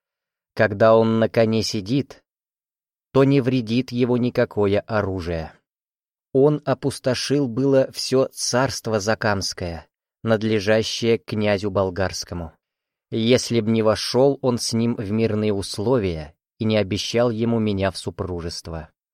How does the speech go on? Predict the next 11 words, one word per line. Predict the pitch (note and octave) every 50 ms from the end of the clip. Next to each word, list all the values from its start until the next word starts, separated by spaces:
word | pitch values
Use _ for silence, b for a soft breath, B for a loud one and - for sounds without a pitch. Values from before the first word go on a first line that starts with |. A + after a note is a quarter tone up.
| _ _ _ _ _ _ _ _ _ _ _
Но | A2+ A2+ A#2+ A2+
как | _ - D3 - -
я | D#3+ D3+ D3
не | C#3+ C#3+ C3+
могла | C3+ B2+ A2+ A#2 B2 C3+ C3+
помыслить | _ C3+ B2+ A#2+ A#2 A#2+ C3 B2 - B2 A#2 G#2
без | G#2 A2 G#2 - -
трепета, | - A2 A#2 A#2+ - A#2 - - A2+
что | G2+ - - A2
достаюсь | G2 A2+ G#2 - - A2+ G#2 A2 A2+ G2+ -
чудовищу, | - - G#2+ F#2 F2+ B2+ C#3+ A#2 G2+ F2+ - - - - F2 D#2